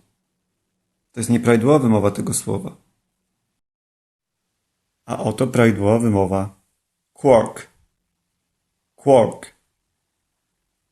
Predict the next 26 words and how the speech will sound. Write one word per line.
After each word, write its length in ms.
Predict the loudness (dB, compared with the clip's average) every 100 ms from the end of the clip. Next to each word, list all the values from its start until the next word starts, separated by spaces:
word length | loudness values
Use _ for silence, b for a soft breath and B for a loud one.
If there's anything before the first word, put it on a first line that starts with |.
| _
There 140 | -2
were 160 | 2 2
a 120 | 0
personality 720 | -2 -2 0 0 2 2 2 -2
quirk 480 | -2 2 2 2
that 240 | 0 -2 -2
father 580 | -6 -2 0 -2 -2 -4
and 160 | -4 -2
son 320 | 0 0 0
shared. 440 | -2 -4 -6 -8 -14 _ _ _ _ _ _ _ _ _ _
There 140 | 0
were 200 | 2 2
a 40 | 2
personality 840 | 2 2 2 2 2 0 0 -2
quirk 440 | -4 0 2 2
that 200 | -2 -2
father 420 | -2 -2 0 -2
and 220 | -2 0 0
son 340 | 0 0 0
shared. 520 | -2 -2 -2 -4 -12 _ _ _ _ _ _ _ _ _ _ _ _ _ _ _ _ _ _ _ _ _ _ _ _ _ _ _ _ _ _ _
Nieprawidłowa 600 | -10 -2 0 2 2 2
wymowa 300 | 2 0 0
tego 240 | -4 -4
słowa 300 | -2 0 2
może 240 | 2 0 -2
brzmieć 640 | -4 -4 -4 -6 -10 -14